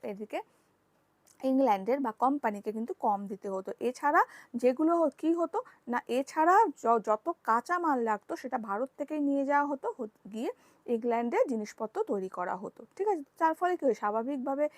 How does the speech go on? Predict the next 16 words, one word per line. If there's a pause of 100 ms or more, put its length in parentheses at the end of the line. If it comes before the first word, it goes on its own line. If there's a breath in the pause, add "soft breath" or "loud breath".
(320 loud breath)
বহু
শিল্প,
কারিগর
এবং
সংশ্লিষ্ট
ব্যক্তিরা (320 soft breath)
তখন
কি
হয়?
না,
কর্মহীন
হয়ে (100)
পড়েছিল।
এটা
কিন্তু
আমরা